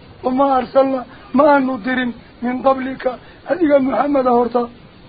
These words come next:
ilaa rijaalan, rag waxaan ahayn ma aanu dirin, aan nuuxi u waxyoonnay, ilayhim ragga, fas'aluu weydiiya, ahla dikri, cilmiga dadkiisa Tawraad iyo Injiil yaqaan, bal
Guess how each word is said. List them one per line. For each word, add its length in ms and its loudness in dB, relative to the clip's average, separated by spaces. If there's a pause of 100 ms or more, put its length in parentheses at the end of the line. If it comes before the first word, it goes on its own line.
(600)
ilaa 340 2
rijaalan, 600 0 (320)
rag 120 -2
waxaan 320 0
ahayn 320 -2
ma 140 -2
aanu 280 -4
dirin, 260 -6 (340)
aan 200 0
nuuxi 280 0
u 200 0
waxyoonnay, 560 0 (340)
ilayhim 460 2
ragga, 320 2 (360)
fas'aluu 560 -2
weydiiya, 580 0 (300)
ahla 320 0
dikri, 460 -2 (280)
cilmiga 460 2
dadkiisa 500 -2
Tawraad 420 4 (320)
iyo 240 4
Injiil 340 2
yaqaan, 360 2 (340)
bal 140 2